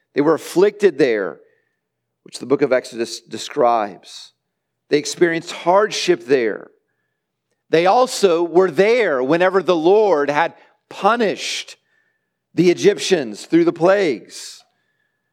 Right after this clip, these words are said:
Uh, th-, they would say, Each one of these promises came to true, and we know it because we plundered the Egyptians. We left with great possessions before we got out. When they heard our passage,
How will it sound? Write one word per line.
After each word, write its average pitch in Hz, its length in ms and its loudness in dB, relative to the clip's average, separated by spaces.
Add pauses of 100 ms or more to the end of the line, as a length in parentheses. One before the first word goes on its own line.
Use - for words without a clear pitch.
(360)
Uh, 175 200 -2
th-, 196 180 -4
they 226 140 2
would 294 120 -2
say, 202 360 0
Each 269 320 -2
one 233 180 2
of 240 80 -2
these 220 180 -2
promises 202 500 -2
came 214 260 -2
to 202 60 0
true, 214 280 0
and 180 140 -2
we 214 120 2
know 208 440 2
it - 200 -4 (960)
because 196 460 0 (380)
we 226 240 0
plundered 254 680 0
the 226 140 2
Egyptians. 165 480 -2
We 233 160 0
left 226 260 0
with 175 180 -2
great 214 440 0
possessions 185 680 0 (240)
before 190 360 2
we 190 100 0
got 170 220 0
out. 165 600 -2 (1120)
When 262 360 0
they 240 200 2
heard 175 540 0 (100)
our 208 320 2
passage, 175 880 -4